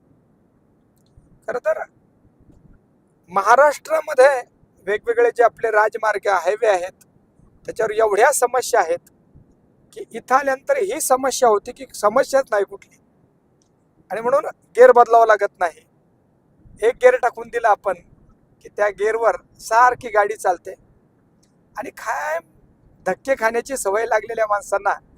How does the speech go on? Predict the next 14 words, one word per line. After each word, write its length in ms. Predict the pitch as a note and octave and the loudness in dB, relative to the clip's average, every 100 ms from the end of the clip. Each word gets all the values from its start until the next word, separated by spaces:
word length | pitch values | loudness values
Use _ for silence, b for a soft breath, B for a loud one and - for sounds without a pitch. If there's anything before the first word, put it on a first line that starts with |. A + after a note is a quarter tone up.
| _ _ - | _ _ -14
इतकी 300 | - - C#4 | -14 -6 4
आरामशीर 520 | C4+ A#3+ C4+ C4+ C4 | 6 8 6 2 -2
गाडी 240 | B3+ A#3 B3 | 2 2 2
चालवायची 480 | A#3+ A3 A3+ A3+ A#3+ | -2 0 -2 -4 -10
म्हटली 260 | G3+ - | -8 -8
की 280 | - A#3+ A#3 A#3+ _ - | -10 -10 -10 -12 _ -4
जीवावर 340 | G3+ C4 C4+ | 2 4 4
येतं 240 | A#3+ - - _ _ _ _ _ _ _ _ | -2 -8 -20 _ _ _ _ _ _ _ _
आणि 100 | G3+ | -6
मग 120 | C#4+ B3 | -6 2
झोप 220 | C#4+ A3 | 2 4
लागून 300 | A#3 A3+ A3+ | 2 0 0
जाते. 240 | G3+ F#3+ F#3 _ _ _ _ _ _ _ _ _ _ A#3 | -2 -2 -16 _ _ _ _ _ _ _ _ _ _ -4
म्हणून 200 | C4 | -4